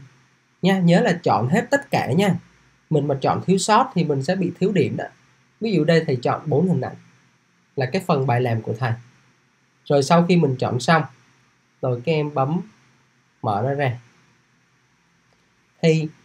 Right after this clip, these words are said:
bốn cái hình ảnh đó nó sẽ được gán vào trong cái link Google Form này và gửi đến cho giáo viên. Thì chúng ta bấm vào cái chữ tải lên, cái chữ màu xanh phía dưới bên tay trái.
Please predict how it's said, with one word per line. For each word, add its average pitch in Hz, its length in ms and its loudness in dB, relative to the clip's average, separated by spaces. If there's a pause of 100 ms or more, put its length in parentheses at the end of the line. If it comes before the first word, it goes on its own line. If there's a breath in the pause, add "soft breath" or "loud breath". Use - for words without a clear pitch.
(160)
bốn 165 220 6
cái 269 140 4
hình 147 180 4
ảnh 120 240 -2
đó 151 220 2
nó 208 100 0
sẽ 220 160 -2
được 196 220 -2 (100)
gán 151 280 0
vào 175 160 0
trong 156 320 -4
cái 196 320 0 (1000)
link 160 240 -2
Google 147 360 0
Form 151 200 2
này 135 160 2
và 123 100 -4
gửi 120 280 -2
đến 143 180 0
cho 165 160 0
giáo 143 140 -2
viên. 151 240 -2 (580)
Thì 131 120 -2
chúng 170 160 -6
ta 151 180 0
bấm 147 280 0
vào 175 140 -2 (100)
cái 175 180 0
chữ 117 220 0 (180)
tải 113 240 -4
lên, 139 300 2 (100)
cái 175 140 -4
chữ 135 100 -2
màu 151 160 0
xanh 139 320 -2
phía 151 80 -2
dưới 147 200 0
bên 151 160 2
tay 131 160 -4
trái. 120 220 -4